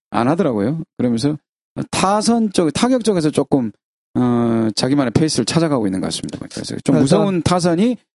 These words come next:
Speaker 1: 기아를 상대할 때 좀 조심해야 될 부분이죠.
Speaker 2: 예. 그 롯데하고 삼성하고는 올 시즌 여섯 경기에서 롯데가 이 승 사 패, 예, 기아하고 아홉 경기에서 오 승 사 패. 기아와는 좀 더 벌어,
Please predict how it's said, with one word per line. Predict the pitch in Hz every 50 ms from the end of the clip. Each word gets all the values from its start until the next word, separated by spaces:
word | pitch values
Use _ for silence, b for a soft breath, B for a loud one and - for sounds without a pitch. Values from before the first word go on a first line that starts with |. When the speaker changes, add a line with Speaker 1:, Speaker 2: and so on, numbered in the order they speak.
| _ _ -
Speaker 1:
기아를 | - - 156 156 151 147 143 139
상대할 | 131 110 143 143 135 135 123 110
때 | - 113
좀 | - 117 95
조심해야 | - 120 120 113 127 123 113 101
될 | 98 90
부분이죠. | - 98 92 92 85 78 - - 87 110 110 107
Speaker 2:
예. | 101 92 87 85 87 - - _ -
그 | 139 131 131 127 127 123 123 123 120 120 123 - _ _ _ _
롯데하고 | 147 165 - 247 240 233 226 220 214 214 208 202 202
삼성하고는 | 208 214 196 202 196 180 170 165 170 160 160 156 143
올 | 127 131
시즌 | - 156 143 139 117
여섯 | 98 95 147 139
경기에서 | - 147 135 127 120 123 120 120 117 113 110 107 104 101 95 87 76 98 107 104 - 139 143 151 147 139 - _ _ _ _ _ _ _
롯데가 | - 107 - - 113 104 101 101 120 131 120 - - _ _
이 | 113 117 120
승 | 131 120 104
사 | 101 87 82
패, | - - 80 80 101 151 196 - _ _ _ _ _ _ _ _ -
예, | 90 87
기아하고 | - - 139 151 156 151 143 143 123
아홉 | 92 107 131 135
경기에서 | - 165 151 135 127 117 117 156 135
오 | 104 104
승 | 107 120 113
사 | 101 95 85
패. | - - 80 78 - _ _ _ _ _ _ _ _ _ _ _ _ _ _ - -
기아와는 | - 180 202 226 220 214 220 208 202 202 208 208 196
좀 | - 156 160
더 | 180 156
벌어, | 135 135 143 156 151 147 143 127 101